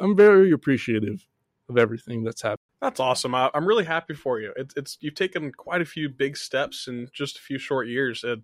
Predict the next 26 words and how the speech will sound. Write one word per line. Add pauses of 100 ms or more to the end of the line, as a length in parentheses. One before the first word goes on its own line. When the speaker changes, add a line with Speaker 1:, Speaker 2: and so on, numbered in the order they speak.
(100)
Speaker 2:
it's
really
phenomenal.
Um,
you
know, (200)
Rich
is
an
amazing
person
to
work
with
and
work
under. (400)
Uh,
there
was
even
a
time
where
I
spent